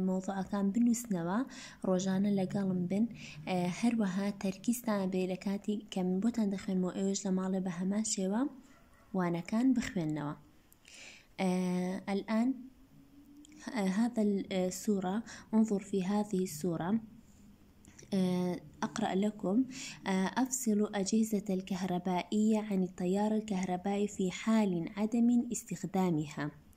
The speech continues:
أفصل أجهزة الكهربائية عن التيار الكهربائي في حال عدم استخدامها." هذا السورة الأولى.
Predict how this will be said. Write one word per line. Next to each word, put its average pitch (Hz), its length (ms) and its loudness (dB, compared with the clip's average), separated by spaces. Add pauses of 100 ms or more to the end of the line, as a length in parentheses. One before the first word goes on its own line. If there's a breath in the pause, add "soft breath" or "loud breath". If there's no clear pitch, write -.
(460 loud breath)
أفصل 202 480 0
أجهزة 185 600 0
الكهربائية 185 1300 0
عن 196 320 0
التيار 175 640 0
الكهربائي 202 1000 -2 (280 loud breath)
في 180 240 4
حال 196 540 0
عدم 240 540 2
استخدامها." 170 1040 -2
هذا 220 120 2
السورة 196 380 0
الأولى. 151 400 -2